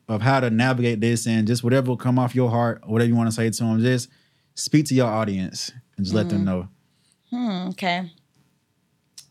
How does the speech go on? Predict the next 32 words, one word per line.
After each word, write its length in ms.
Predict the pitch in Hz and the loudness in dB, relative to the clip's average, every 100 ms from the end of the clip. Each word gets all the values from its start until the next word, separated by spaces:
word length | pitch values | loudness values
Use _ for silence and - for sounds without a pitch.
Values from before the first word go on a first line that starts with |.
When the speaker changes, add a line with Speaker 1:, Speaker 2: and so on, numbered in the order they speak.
| _ - - _ _ | _ -20 -20 _ _
Speaker 2:
If 80 | - | -8
someone's 360 | 262 269 294 214 | 0 0 0 -2
watching 340 | 185 190 185 | -4 -4 -6
this, 280 | 180 175 - | -6 -6 -6
if 160 | 190 170 | -6 -4
you're 180 | 190 196 | -4 -6
struggling 640 | - 175 165 165 165 165 | -6 -6 -4 -6 -6 -6
with 380 | 160 160 165 - | -6 -8 -10 -12
whether 260 | 175 165 165 | -12 -10 -10
it 140 | - | -10
be 80 | 170 | -12
depression, 720 | - - 170 165 170 165 170 | -12 -10 -10 -8 -10 -10 -10
anxiety, 880 | - 156 160 160 165 156 156 156 151 | -10 -10 -8 -6 -6 -8 -8 -6 -8
whether 220 | 160 160 156 | -10 -10 -8
it 140 | 156 | -10
be, 120 | 160 160 | -10 -8
like, 300 | 151 147 - | -8 -10 -10
you 140 | 190 | -10
know, 240 | 180 - - | -8 -10 -14
low 200 | 170 165 | -10 -8
self-esteem, 920 | 165 - - 175 - 170 170 160 156 - _ _ _ | -8 -10 -12 -14 -12 -8 -6 -6 -8 -10 _ _ _
whether 360 | - 170 160 160 | -4 -4 -4 -6
it's 420 | - 170 156 - | -6 -6 -6 -6
whatever 380 | 185 196 185 175 | -4 -2 -4 -6
it 80 | 143 | -6
is, 220 | 131 135 | -10 -8
relationships 600 | 170 165 165 156 - 151 | -6 -6 -8 -12 -12 -10
that 100 | 160 | -10
are 60 | 156 | -8
going 260 | 160 156 | -6 -6
awry, 380 | 156 151 147 147 | -6 -6 -6 -6
like, 280 | 147 135 | -8 -10